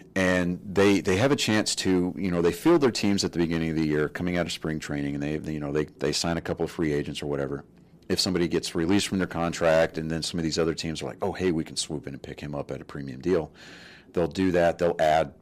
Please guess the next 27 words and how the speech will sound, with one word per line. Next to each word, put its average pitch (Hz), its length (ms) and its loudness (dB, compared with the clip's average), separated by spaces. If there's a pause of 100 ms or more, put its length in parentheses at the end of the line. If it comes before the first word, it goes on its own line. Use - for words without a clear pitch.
maybe 87 340 0
a 82 40 0
piece 95 320 -2
or 90 60 -2
two 82 260 0
throughout 78 300 -2
the - 40 -16
course - 360 -2
of - 20 -12
the 69 60 -8
first - 260 -8
half 78 320 0
of 78 80 -10
the 73 60 -6
season. 95 400 0 (500)
But - 160 -2
you 113 80 0
get 127 80 2
these 117 160 2
contenders - 680 -6 (400)
that 85 320 4
start 90 220 2
to 90 60 -4
realize, 85 400 4
"Hey, 80 120 -2
we've 85 180 0
got 80 240 4